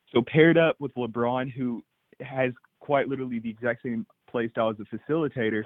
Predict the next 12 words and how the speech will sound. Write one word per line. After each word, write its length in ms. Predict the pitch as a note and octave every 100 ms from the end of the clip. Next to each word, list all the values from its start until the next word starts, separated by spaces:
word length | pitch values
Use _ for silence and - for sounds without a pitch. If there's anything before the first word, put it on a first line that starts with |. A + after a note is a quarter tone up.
| - - - -
I 220 | C3+ D#3
just 200 | D3 C3+ -
think 220 | C3 A2+
that's 220 | A#2+ F#2+ -
what's 280 | A#2+ - B2
not 180 | G#2+
making 300 | A2+ A2+ A#2+ A2
it 80 |
work 320 | G2+ A2 G#2 A#2
out. 240 | G#2+ G2 _ - - -
And 140 | C3
adding 320 | A2+ C#3+ E3